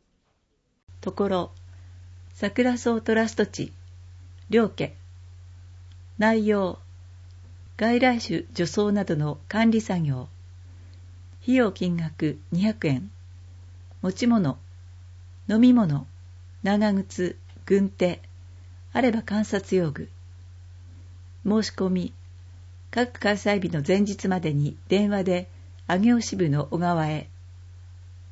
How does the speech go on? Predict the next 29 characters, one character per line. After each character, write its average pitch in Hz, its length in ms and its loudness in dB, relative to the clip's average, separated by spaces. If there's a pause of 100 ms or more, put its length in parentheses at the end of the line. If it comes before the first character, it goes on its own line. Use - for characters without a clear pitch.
(760)
問 226 180 4
い 220 80 4
合 208 60 0
わ 196 100 -6
せ、 175 300 -8 (760)
小 180 120 0
川、 196 400 0 (800)
電 208 280 4
話、 190 220 0 (800)
七 220 240 4
八 254 300 0
一 180 200 -6
の 156 280 -2 (140)
零 220 220 2
八 233 280 -6
八 156 280 -6
七。 147 300 -2 (1200)
環 220 240 2
境 220 160 4
政 196 280 -4
策 - 280 -4
課、 160 240 -4 (880)
電 180 280 2
話、 175 200 -4 (840)
七 214 260 4
七 226 300 6
五 151 140 -2
の 143 260 0 (160)
六 175 260 -2